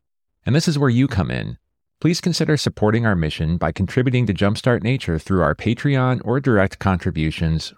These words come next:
or even purchasing some logo merch. Check out all these options at jumpstartnature dot com slash donate,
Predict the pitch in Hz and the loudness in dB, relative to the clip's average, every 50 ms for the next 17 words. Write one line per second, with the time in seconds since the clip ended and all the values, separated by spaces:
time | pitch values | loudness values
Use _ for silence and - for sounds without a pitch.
0 | - - 127 160 175 170 120 - - 131 131 - 123 110 - 123 120 - 143 127 | -2 0 2 2 2 2 -2 0 0 -2 -2 0 -2 -4 -2 -2 0 0 0 2
1 | 117 120 127 139 120 104 90 82 71 60 55 55 - - - - _ _ _ _ | 4 4 2 4 2 2 2 2 0 -2 -4 -6 -10 -14 -14 -14 _ _ _ _
2 | _ _ _ _ _ _ _ - - 131 127 - 135 123 - - 90 104 117 127 | _ _ _ _ _ _ _ -4 -2 0 2 2 2 0 2 2 2 2 4 2
3 | 143 131 - 87 64 78 - - - 90 82 82 85 - - - 82 67 64 76 | 2 0 0 0 0 0 -2 -2 -4 -2 -2 0 -2 -4 -4 -4 -4 -4 -6 -4
4 | - 87 95 - - 113 110 107 104 104 101 - - 113 87 104 110 - - - | -2 -2 -2 0 0 0 0 2 2 0 -2 0 0 0 0 2 0 0 -2 -4
5 | 92 82 78 78 82 85 - - - 85 82 82 82 - - - 90 82 101 107 | -2 -2 0 -2 -2 -4 -4 -4 0 0 2 2 0 -2 -6 -8 -2 0 2 2
6 | 113 98 78 64 50 50 - - | 2 2 0 -2 -4 -10 -14 -18